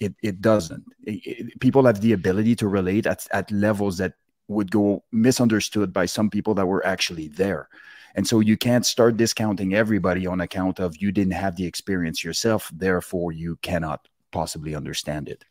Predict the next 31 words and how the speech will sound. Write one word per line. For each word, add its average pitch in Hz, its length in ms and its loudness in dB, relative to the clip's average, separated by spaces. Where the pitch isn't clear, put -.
Is 107 240 4
there 120 220 10
anything 120 420 8
in 95 80 4
their 87 180 2
own 110 200 6
life 80 300 0
that, 87 380 4
although 107 580 10
lower 117 400 10
in 98 100 6
intensity, 92 840 2
is 101 180 0
relatable? 87 580 -2
Like, 85 100 -2
if 85 100 -10
somebody 87 460 0
has, - 320 -6
you 98 100 -2
know, 76 120 0
fought 87 420 2
cancer, 107 480 2
or 78 180 -2
if 85 100 -4
somebody 95 420 0
is, 85 240 -4
whatever 135 400 8
the 101 100 2
case 87 300 -4
may 80 140 -4
be, 69 280 -12